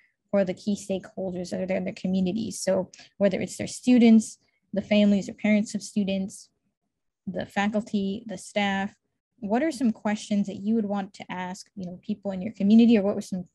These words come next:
factors, or maybe key areas that you'd like to know more about to determine or identify their needs? So it could be anything from, you know, work-life balance or life-work balance, as I've heard of, you know, in terms of especially with, um,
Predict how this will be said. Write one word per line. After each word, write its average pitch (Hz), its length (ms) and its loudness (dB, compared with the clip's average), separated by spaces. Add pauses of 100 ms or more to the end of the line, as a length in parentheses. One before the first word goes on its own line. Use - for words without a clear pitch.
factors, 196 600 -6 (480)
or 196 80 -4
maybe 202 200 0
key - 220 -6
areas 240 160 2
that 202 80 -6
you'd 220 140 0
like 208 220 -2
to - 120 -10
know 185 120 -6
more 254 320 0
about 180 420 -4 (140)
to - 120 -14
determine 196 640 0
or 180 100 -8
identify 185 520 -6
their 190 160 -10
needs? 185 420 -10
So - 260 -10 (540)
it - 60 -20
could 185 120 -4
be 190 160 -4
anything 196 480 -4
from, 190 300 -6
you 202 220 -4
know, 180 140 -2
work-life 202 680 0
balance 202 540 0
or 185 300 -6 (280)
life-work 202 480 -4
balance, 208 420 0
as 202 160 -4
I've 196 220 -6
heard 202 180 -4
of, 214 220 -2
you 190 200 -12
know, 185 120 -10
in 196 80 -12
terms 196 260 -8
of 180 60 -14
especially 185 560 -10 (380)
with, 190 300 -8
um, 185 420 -8